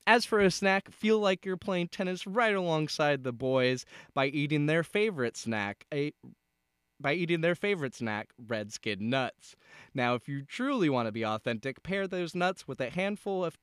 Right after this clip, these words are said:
Tenuate or any other pharmacy-grade amphetamine. Here I'd like to note that this is a work of irony and satire,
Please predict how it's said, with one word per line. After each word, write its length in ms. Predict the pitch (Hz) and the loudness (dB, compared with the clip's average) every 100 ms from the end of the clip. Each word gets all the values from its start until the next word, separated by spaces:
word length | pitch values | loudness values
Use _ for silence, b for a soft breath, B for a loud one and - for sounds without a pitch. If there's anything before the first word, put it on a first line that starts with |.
| - | -8
Tenuate 600 | 269 247 120 95 95 - B B | -6 -4 -2 -4 -6 -10 B B
or 220 | - 156 - | -4 -2 0
any 300 | 220 196 175 | 0 2 2
other 240 | 165 127 | 0 -2
pharmacy-grade 840 | - 143 127 120 123 104 107 107 - | -2 -2 0 -2 -6 -4 -4 -4 -4
amphetamine. 800 | 101 107 - 101 90 82 87 98 _ _ _ _ _ _ _ b b b b _ | -6 -6 -6 -6 -8 -10 -14 -16 _ _ _ _ _ _ _ b b b b _
Here 240 | - 190 | 0 2
I'd 160 | 123 90 | 2 -2
like 100 | 85 | -10
to 120 | - | -12
note 220 | 85 101 - | -8 -8 -8
that 180 | 90 82 | -12 -12
this 220 | - 85 | -12 -14
is 120 | 85 82 | -14 -14
a 120 | 80 | -14
work 280 | 69 67 - | -14 -16 -18
of 200 | 69 - _ - | -20 -20 _ -8
irony 480 | 104 104 104 120 - | -4 -2 -4 -6 -10
and 160 | 139 - | -16 -12
satire, 600 | - - 156 160 185 | -12 -10 -10 -8 -10